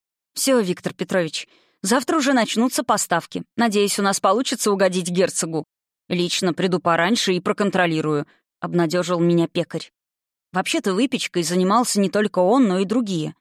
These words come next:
Но по заведённой традиции Потапа Марана Виктор Петрович был старшим, а остальные ходили в помощниках. И не мне было менять эти традиции. К тому же всех всё устраивало, так чего внедрять никому не нужное тут штатное расписание?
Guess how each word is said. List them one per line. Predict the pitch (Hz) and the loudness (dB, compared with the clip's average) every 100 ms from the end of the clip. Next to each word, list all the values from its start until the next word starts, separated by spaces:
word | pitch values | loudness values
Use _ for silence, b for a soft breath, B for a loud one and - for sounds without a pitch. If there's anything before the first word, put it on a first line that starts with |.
| _ _ - | _ _ 0
Но | 277 330 | 2 2
по | 214 | 0
заведённой | 180 190 185 226 214 196 | 0 0 2 2 2 2
традиции | 196 180 220 - 190 | 0 0 -2 0 0
Потапа | 160 170 196 196 180 | 0 -2 -2 -2 0
Марана | 170 165 220 269 208 196 | 2 2 2 2 0 -4
Виктор | 214 294 - 247 | -2 -2 -2 -2
Петрович | 196 - 208 190 180 | -4 -2 0 0 -2
был | 170 160 | -2 -2
старшим, | - 233 233 269 247 233 | 0 2 2 2 2 2
а | 185 | 2
остальные | - 175 180 214 269 | 0 0 2 2 0
ходили | 190 165 196 226 | 0 -2 -2 -2
в | - | 0
помощниках. | 170 165 170 175 165 160 - b b b b | 0 0 -2 -2 -2 -4 -6 b b b b
И | 349 | 2
не | 359 | 6
мне | 277 226 | 6 4
было | 254 254 | 4 4
менять | 202 196 190 185 | 4 4 2 0
эти | 190 202 | -2 2
традиции. | 202 190 185 - 170 156 _ _ - | 2 0 -4 -4 -4 -6 _ _ 0
К | |
тому | 269 311 | 2 4
же | 220 | 2
всех | - 220 | 0 0
всё | - 214 | 2 0
устраивало, | 220 269 302 254 180 170 | 2 2 2 4 0 0
так | 220 - | -2 0
чего | 254 269 | 0 2
внедрять | 330 196 175 208 220 - | 2 2 2 0 0 -2
никому | 196 196 202 220 | -2 0 2 4
не | 214 | 4
нужное | 254 233 190 180 | 2 0 -2 -2
тут | 202 | -4
штатное | - - 185 185 185 | -6 -2 -2 0 0
расписание? | 180 - 196 - 165 160 147 | -2 -2 -2 0 0 0 -2